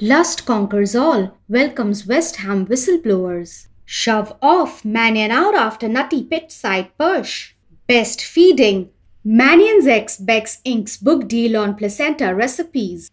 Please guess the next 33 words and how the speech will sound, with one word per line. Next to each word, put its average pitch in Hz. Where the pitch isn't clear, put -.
Ew, 269
Bex. 202
"Richmond 226
for 214
all, 247
Welton 226
sells 220
forty-nine 415
percent 254
of 320
club 214
to 226
fans." 294
On 254
another 254
stand, 233
a 202
magazine 294
cover 214
reads, 226
"Zawa 233
returns, 196
striker 214
heads 359
to 233
L 226
A 202
F 190
C." 330
Entrepreneur 214
magazine 202
cover 190
reads, 226